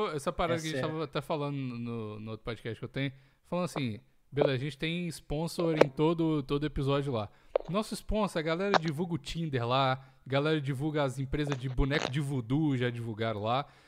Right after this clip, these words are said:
Speaker 1: Mano, os caras vão falar, "Olha as merdas que esses caras falaram, tira o cancelamento, tira o, tira o sponsor do cara." O cara falou, "É por isso que eu tô patrocinando os caras, foda-se, eu já sei que eles falam isso."
Speaker 2: <laughs> Ex-,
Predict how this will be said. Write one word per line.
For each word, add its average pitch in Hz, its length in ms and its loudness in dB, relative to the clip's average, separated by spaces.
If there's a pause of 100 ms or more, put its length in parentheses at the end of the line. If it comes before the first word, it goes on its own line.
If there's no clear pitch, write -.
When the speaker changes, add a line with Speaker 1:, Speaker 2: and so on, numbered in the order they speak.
(120)
Speaker 1:
Mano, 214 320 2 (200)
os 190 120 -8
caras 247 140 2
vão 247 80 -4
falar, 220 260 2
"Olha 277 240 8
as 220 100 2
merdas 208 260 2
que - 60 -8
esses 185 160 -4
caras 185 240 0
falaram, 147 460 4 (120)
tira 233 220 2
o - 40 -2
cancelamento, 170 800 0
tira 208 260 4
o, 202 100 6
tira 214 240 -2
o 185 380 2
sponsor 165 420 -2
do 151 100 -4
cara." 139 300 -2 (180)
O 403 60 -14
cara 392 240 -4
falou, 370 220 -4
"É 466 160 0
por 453 240 -2
isso 440 120 -12
que - 80 -6
eu 320 60 -4
tô 294 580 -4
patrocinando 247 460 -4
os - 80 -14
caras, 269 380 -4
foda-se, 196 460 -4
eu 185 40 -4
já 240 140 -2
sei - 180 -8
que - 80 -10
eles 190 140 -6
falam 151 260 -4
isso." 113 200 -10
Speaker 2:
<laughs> - 360 4
Ex-, 143 400 2